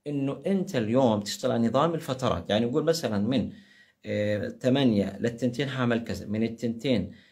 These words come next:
للخمسة حاعمل كذا، من الخمسة للثمانية حاعمل كذا. ليش؟ لأنه هذا الكلام أو هذه الفترات بتخليك ما تيأس وما تحبط، تمام؟ لأنه أنا جربت هذا النظام، نظام التايم لاين،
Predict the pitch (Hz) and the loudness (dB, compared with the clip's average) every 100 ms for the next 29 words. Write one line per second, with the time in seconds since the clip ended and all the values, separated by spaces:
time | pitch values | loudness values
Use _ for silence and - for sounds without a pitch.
0 | _ 104 107 - 135 131 131 127 120 101 | _ -4 -4 0 0 2 4 4 2 -2
1 | 95 107 104 143 127 120 101 101 117 120 | -2 -2 -4 -2 -2 -2 -4 -4 -2 2
2 | 127 127 131 123 113 120 101 110 196 170 | 2 2 2 2 2 -2 -2 0 4 4
3 | 165 - - - - - 127 123 123 170 | 2 -6 -18 -20 -20 0 4 4 4 4
4 | 233 208 190 202 147 139 127 104 160 208 | 2 4 0 0 0 0 0 -2 0 0
5 | 196 160 - 123 107 107 - - - 120 | 0 -4 0 2 4 2 -2 -12 -12 -6
6 | 180 196 202 160 226 233 190 143 127 135 | -2 0 0 0 0 0 -2 -4 -4 -2
7 | 139 131 156 160 110 85 - _ _ 104 | -2 -2 -6 -8 -8 -8 -12 _ _ -2
8 | 127 208 214 - - - _ _ _ - | 4 4 2 -4 -8 -10 _ _ _ -20
9 | - - - 110 135 139 151 165 160 160 | -20 -18 -4 0 2 2 4 4 6 4
10 | 202 196 156 127 107 104 110 95 101 151 | 4 0 4 6 6 4 2 2 4 4
11 | 170 160 - 143 131 127 131 | 2 -2 -4 -2 2 4 2